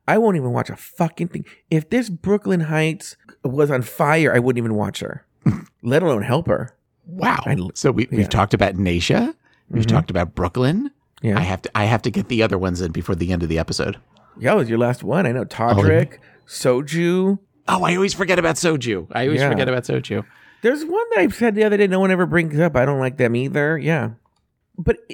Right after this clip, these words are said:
Speaker 1: this is what I like here, is that this Jimbo has adapted. Jimbo has got, we've seen,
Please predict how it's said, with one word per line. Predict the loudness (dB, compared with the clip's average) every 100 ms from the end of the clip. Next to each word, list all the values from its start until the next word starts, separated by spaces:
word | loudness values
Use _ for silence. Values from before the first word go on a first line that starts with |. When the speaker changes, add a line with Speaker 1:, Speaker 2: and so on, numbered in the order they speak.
| -4
Speaker 1:
this | -2 0
is | -4
what | -2 0
I | 0
like | 2 0 0
here, | -6 -8 -4
is | 0
that | 0 0 -2
this | -4
Jimbo | -6 -4 0 0 2 2 2 4 2 -2 -20 _
has | -2 0 0 -2
adapted. | -6 -4 -2 0 -4 -4 -6 -6 -18 -20 -14
Jimbo | -8 0 0 2 0 0 0
has | 0 -2
got, | -4 -6
we've | -6 -6
seen, | -4 -2